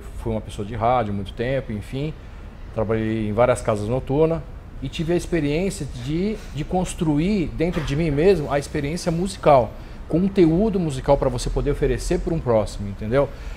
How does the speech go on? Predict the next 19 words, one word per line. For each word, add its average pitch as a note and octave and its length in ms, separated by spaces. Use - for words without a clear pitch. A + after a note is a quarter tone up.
Acho - 160
que B2+ 80
é B2+ 40
muito F#3 300
importante D3+ 680
você B2+ 640
classificar C3 540
isso A#2+ 180
hoje, C#3+ 240
porque A#2+ 300
qualquer F3+ 480
um, F3 220
qualquer F#3 420
um D#3+ 180
pode A#2+ 220
ser G#2+ 200
um G#2+ 80
D G2+ 100
J. F#2 260